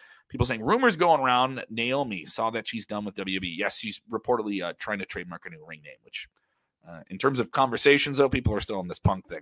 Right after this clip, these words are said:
And it's all I've been getting texted about this morning, uh, is people asking me about this Punk thing. Uh, he also kind of, like, alluded to this whole scenario in a different way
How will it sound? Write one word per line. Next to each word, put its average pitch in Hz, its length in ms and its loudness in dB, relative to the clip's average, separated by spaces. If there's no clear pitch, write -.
And 92 120 -10
it's - 180 -14
all 117 380 10
I've 104 180 2
been 101 240 -2
getting 98 240 -2
texted 90 460 -6
about 71 300 -6
this - 220 -10
morning, 73 260 -8
uh, 92 340 -2
is 95 420 -2
people 92 240 -2
asking 92 300 -4
me - 20 -8
about 82 160 -8
this - 120 -16
Punk - 280 -12
thing. - 120 -18
Uh, 110 200 10
he 180 180 10
also 160 280 10
kind 135 200 6
of, 113 140 2
like, 110 320 4
alluded 120 520 2
to 117 160 -2
this 110 360 0
whole 110 560 2
scenario 104 760 2
in 101 120 -6
a 95 60 -4
different 156 380 0
way 95 440 -4